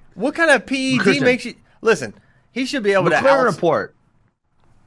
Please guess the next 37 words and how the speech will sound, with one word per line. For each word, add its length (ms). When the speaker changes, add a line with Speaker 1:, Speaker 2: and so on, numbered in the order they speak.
Speaker 1:
What 120
are 40
you 80
talking 280
about? 260
McLaren 600
Speaker 2:
The 80
Speaker 1:
report. 220
Speaker 2:
McLaren 400
report 440
is 140
the 100
report 560
where 180
it 60
showed 280
how 260
many 260
of 80
these 160
people 380
actually 340
use 180
P 160
E 40
Ds. 340
And 80
the 60
amount 240
of 80
wrestlers, 500
in 220
Russian 320
wrestlers 320
that 60
tested 280
positive, 460